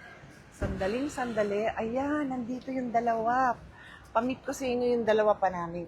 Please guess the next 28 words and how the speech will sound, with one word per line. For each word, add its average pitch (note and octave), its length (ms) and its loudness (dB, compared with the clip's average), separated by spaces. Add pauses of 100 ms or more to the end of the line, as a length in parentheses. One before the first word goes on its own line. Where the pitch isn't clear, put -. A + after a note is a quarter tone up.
aso. G3 960 -6
Eto, G3 480 -2
mga F3 320 -6
tulog. F3 360 0 (920)
Mga F#3+ 200 -6 (120)
tulog. F3 360 -2 (1500)
Eto, B3+ 240 6
hindi C#4+ 240 4
ko C4+ 80 2
to B3+ 160 6
aso. G#3 480 6
Si A3 160 -10
Tesla A3+ 480 2
to. F#3 400 0 (560)
Tesla, F#4+ 400 8 (240)
say G4 240 2
hi! G4 400 4 (400)
Say F4+ 240 -2
hi! G4 400 2 (480)
Say F4+ 160 0
hi F4+ 320 0
to - 80 -8
everybody! A#3+ 800 0 (1400)
Eto, G3+ 240 2
aso G3 320 6
namin. D#3+ 400 -2
Si F#3 160 -4
Riri. B3+ 960 2